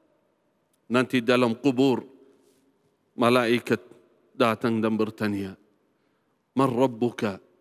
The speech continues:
Ma dinuka? Man nabiyuka?"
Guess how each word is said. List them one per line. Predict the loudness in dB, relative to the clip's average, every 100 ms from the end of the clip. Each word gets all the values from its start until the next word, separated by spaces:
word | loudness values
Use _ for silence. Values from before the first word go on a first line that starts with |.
| _ _ _ _ _ _
Ma | 0 2
dinuka? | 4 4 4 4 4 2 0 -6
Man | 0 0 2
nabiyuka?" | 2 2 2 2 2 0 -2